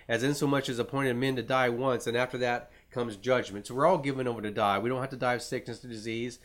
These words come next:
And, oh, and, and, and some people say, would, would like to think, "Well, that minister was in sin, and that's why they died." We shouldn't go there. We shouldn't be Job's friends and read the book of Job.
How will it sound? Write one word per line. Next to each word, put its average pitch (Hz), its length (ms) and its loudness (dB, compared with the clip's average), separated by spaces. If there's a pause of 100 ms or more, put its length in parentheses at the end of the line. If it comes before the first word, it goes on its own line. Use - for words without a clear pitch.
(380)
And, 113 240 2
oh, 117 180 8
and, 123 280 0
and, 117 240 -4 (240)
and 110 100 -4
some 135 200 4
people 131 240 2
say, 127 280 2
would, 117 320 -4
would 139 200 -12
like 123 200 0
to 117 40 -8
think, 120 260 -2
"Well, 113 100 -4
that 123 160 2
minister 117 300 -4
was 110 160 -4
in 110 120 -6
sin, 117 260 0
and 107 100 -2
that's 110 180 -2
why 110 120 -2
they 104 100 -2
died." 98 340 -2
We 131 80 -2
shouldn't 135 320 -4
go 131 160 0
there. 131 280 0
We 120 100 -4
shouldn't 127 240 -6
be 117 80 -8
Job's 117 400 -4
friends 117 420 -6
and 107 80 -10
read 110 120 -8
the 107 40 -10
book 110 200 -8
of 95 80 -14
Job. 110 340 -4